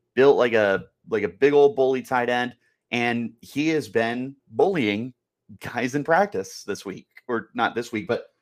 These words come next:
throughout all of, of spring practice. Like, he's just, he's bigger and stronger and faster and everybody else that he's been <laughs> going up against defensively. And he looks like Jalen Conyers Junior. Like,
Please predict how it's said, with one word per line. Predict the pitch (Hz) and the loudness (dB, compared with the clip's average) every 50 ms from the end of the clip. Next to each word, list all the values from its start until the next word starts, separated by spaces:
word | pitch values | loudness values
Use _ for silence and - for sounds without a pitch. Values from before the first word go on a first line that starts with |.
| _ _ _ _ | _ _ _ _
throughout | 165 160 160 151 156 160 | 0 2 4 4 4 4
all | 160 151 147 147 | 4 4 4 4
of, | 143 135 139 131 - - _ _ _ _ _ | 4 2 0 -2 -6 -12 _ _ _ _ _
of | - 117 120 110 107 | -2 -2 0 -2 -4
spring | - - - 160 151 135 | -8 -8 -8 -6 -6 -4
practice. | - 135 143 160 - 113 90 - | -2 -2 -2 -2 -2 -4 -4 -4
Like, | 113 104 - | -4 -6 -6
he's | - 131 139 139 | -8 -10 -10 -8
just, | 139 156 143 - _ _ _ _ _ _ - | -10 -12 -14 -14 _ _ _ _ _ _ -12
he's | 143 120 92 _ _ _ | -12 -12 -12 _ _ _
bigger | 143 147 143 147 156 147 | -2 0 0 0 0 -2
and | 143 127 | -2 -4
stronger | - - - - 123 123 127 139 139 127 131 127 123 | -6 -12 -12 -8 -4 -2 -2 -2 0 -2 -2 -2 -2
and | 117 101 - | -4 -6 -8
faster | - - 123 123 123 120 - - 123 120 117 117 117 120 120 120 110 107 | -6 -6 -4 -4 -4 -6 -8 -6 -4 -4 -2 -2 -4 -4 -6 -8 -8 -8
and | - - 107 104 104 101 - - | -8 -8 -8 -8 -10 -8 -6 -6
everybody | 120 127 131 127 120 127 127 120 | -6 -6 -4 -4 -4 -2 -2 0
else | 110 117 123 - | 0 -2 -2 -4
that | - 110 | -8 -12
he's | 104 120 113 | -12 -12 -12
been | - 107 - - | -12 -14 -16 -16
<laughs> | - | -12
going | - 123 123 110 | -8 -6 -4 -4
up | 113 107 - | -4 -4 -6
against | 123 107 101 98 92 - | -8 -8 -8 -8 -10 -14
defensively. | - 104 104 - 107 113 123 - 101 90 90 90 85 _ _ _ _ _ _ _ _ | -18 -14 -8 -6 -6 -6 -6 -8 -10 -10 -10 -10 -10 _ _ _ _ _ _ _ _
And | 123 131 139 | -4 -2 -2
he | 135 131 | -4 -4
looks | 113 117 143 180 185 - - | -6 -6 -6 -6 -6 -6 -6
like | 180 170 - - | -8 -8 -8 -8
Jalen | - - 107 110 123 131 135 | -4 -2 0 0 0 -2 -6
Conyers | - - 95 95 98 101 113 104 95 | -6 -6 -4 -4 -4 -4 -6 -8 -10
Junior. | - - 113 139 143 92 78 - - | -10 -6 -6 -6 -6 -6 -10 -14 -10
Like, | - 92 95 95 - | -6 -6 -6 -6 -6